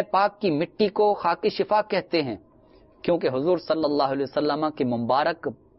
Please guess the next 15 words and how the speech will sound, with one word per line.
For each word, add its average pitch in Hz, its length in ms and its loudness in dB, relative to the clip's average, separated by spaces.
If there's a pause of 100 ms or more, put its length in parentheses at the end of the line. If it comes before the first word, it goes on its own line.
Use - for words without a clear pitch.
(380)
پاؤں 202 280 2 (120)
سے 113 120 0 (220)
مس 147 280 -2
ہو 127 160 0
گئی۔ 101 160 -2 (580)
معلوم 131 380 0
ہوا 135 300 0 (500)
کہ 139 100 0
بزرگ 123 640 -2
دافع 143 600 0 (180)
بلا 143 400 0
ہیں 120 120 -6 (380)
اور 110 160 -2
یہ 131 200 -2
برکتیں 120 600 -2